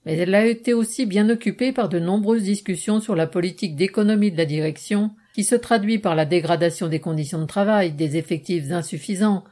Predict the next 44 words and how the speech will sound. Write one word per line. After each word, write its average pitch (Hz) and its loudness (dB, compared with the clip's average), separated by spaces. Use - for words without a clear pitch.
des 180 2
rappels 170 0
incessants 180 0
sur 175 -4
les 165 0
journées 170 -2
de 160 -18
congé 208 -2
et 185 2
des 190 2
salaires 185 2
insuffisants, 185 -4
alors 202 2
que 233 2
le 226 4
groupe 220 0
Elsan 220 0
vient 175 2
d'annoncer 180 0
des 165 0
résultats 175 0
d'exploitation 170 -2
en 165 -2
hausse 185 2
de 170 0
deux 170 2
virgule 208 0
deux 165 -2
pour 143 -8
cent, 180 -4
ainsi 196 -2
qu'un 175 -2
dégrèvement 196 0
de 147 -2
trente-quatre 208 -2
millions 170 -2
dans 165 -2
le 160 0
cadre 160 -2
du 151 -2
C - -4
I 147 -2
C 185 -2
E. 143 -2